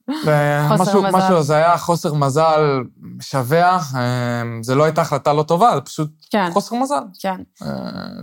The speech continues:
Speaker 1: ופשוט כבר הגעתי למצב שאני לא סומך על אף אחד.
Speaker 2: כן.
Speaker 1: אמרתי, "אולי אני אסמוך על ה-"
Speaker 2: אולי על האמא בננה.
Speaker 1: אה, זה גם עליה לא
Speaker 2: <laughs>
Speaker 1: סמכתי. אז אמרתי, "אולי אני אסמוך על מי שניתח אותי בפעם הראשונה."
Speaker 2: אז
Speaker 1: אז
Speaker 2: באמת חזרת אליו, לניתוח השלישי.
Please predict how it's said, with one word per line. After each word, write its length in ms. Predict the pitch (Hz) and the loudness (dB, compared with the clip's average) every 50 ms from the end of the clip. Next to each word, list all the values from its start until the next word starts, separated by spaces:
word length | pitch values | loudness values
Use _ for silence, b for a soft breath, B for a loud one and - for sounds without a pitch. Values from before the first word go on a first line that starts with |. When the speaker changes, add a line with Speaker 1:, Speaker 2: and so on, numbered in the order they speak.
| 151 | -2
Speaker 1:
ופשוט 320 | 147 156 156 156 - 214 190 185 | -2 -2 -2 -2 -4 -6 -4 0
כבר 180 | 214 233 220 220 | 0 0 0 0
הגעתי 280 | 220 220 196 185 214 233 | 0 -2 -2 -2 0 0
למצב 240 | 220 226 - 269 | 0 0 0 -2
שאני 240 | - - 156 139 139 | -4 -2 -4 -4 0
לא 240 | 139 156 165 165 165 160 | 0 2 2 2 2 0
סומך 300 | - - 170 175 170 - | 0 -2 -2 -2 0 0
על 80 | 175 | 0
אף 140 | 175 170 - | 0 0 -2
אחד. 240 | 151 - - 117 117 123 127 _ _ - - - | -4 -2 0 0 -2 -2 -6 _ _ -20 -10 -6
Speaker 2:
כן. 140 | - 180 170 | -6 -4 -2
Speaker 1:
אמרתי, 280 | 165 185 226 220 - | 0 0 0 0 0
"אולי 180 | 139 120 127 135 | 0 2 2 2
אני 100 | 147 160 | 0 0
אסמוך 360 | 160 160 - 202 208 - - | -2 -4 -4 -4 -4 -2 0
על 120 | 135 120 | 0 2
ה-" 300 | 117 117 113 113 117 113 113 | 2 2 2 2 2 2 2
Speaker 2:
אולי 180 | 208 208 208 | 2 4 2
על 100 | 214 220 | 2 2
האמא 300 | 214 214 226 233 233 220 | 2 0 0 0 0 0
בננה. 440 | 202 185 202 202 226 247 233 185 175 165 160 _ _ _ _ _ - - | 0 0 -2 -2 -2 -2 -2 -4 -6 -8 -12 _ _ _ _ _ -6 -2
Speaker 1:
אה, 120 | - 123 | 0 2
זה 80 | 117 - 302 143 | 4 4 6 6
גם 140 | 151 156 | 6 6
עליה 240 | 156 147 147 - 143 | 6 4 4 4 4
לא 140 | 139 - - | 2 2 0
Speaker 2:
<laughs> 80 | - 139 | 0 2
Speaker 1:
סמכתי. 360 | 127 127 131 120 - - 143 143 - 480 480 453 427 415 392 370 349 330 302 262 B B B B B - | 2 2 0 -2 -2 -2 0 0 0 0 -2 -4 -8 -8 -8 -8 -8 -8 -10 -14 B B B B B -8
אז 160 | - 190 - 135 | -4 0 2 4
אמרתי, 260 | 151 196 220 - 170 | 4 4 4 2 2
"אולי 120 | 147 143 | 2 2
אני 120 | 156 175 185 | 2 2 0
אסמוך 320 | 180 - 254 254 - - | -2 -2 -2 -2 -2 0
על 60 | 147 | -2
מי 100 | 143 147 | -2 -2
שניתח 1080 | 147 - 175 175 175 180 180 185 185 185 185 185 185 185 185 190 190 190 - 233 - - | -4 -2 -2 -2 -2 -2 -4 -4 -6 -6 -8 -8 -8 -8 -8 -8 -6 -4 -4 -4 -4 -4
אותי 140 | 180 143 135 | -4 -4 -4
בפעם 260 | - - 156 165 170 | -2 0 0 0 0
הראשונה." 340 | 175 185 180 - 226 240 240 | -2 -4 -4 -6 -6 -4 -4
Speaker 2:
אז 60 | 208 | -4
Speaker 1:
אז 140 | 202 185 202 | -4 -2 -2
Speaker 2:
באמת 240 | 202 202 208 214 | 0 0 -2 -2
חזרת 400 | - - 214 190 196 190 190 - | -2 -2 0 2 2 0 0 0
אליו, 320 | 196 190 185 175 165 165 160 165 | 0 0 0 0 0 -2 -2 -4
לניתוח 480 | 165 170 175 175 170 190 185 185 180 | -8 -8 -8 -6 -2 -2 -2 -2 -2
השלישי. 520 | 185 180 - 190 180 151 - 165 160 160 | -6 -10 -8 -8 -8 -8 -8 -10 -10 -10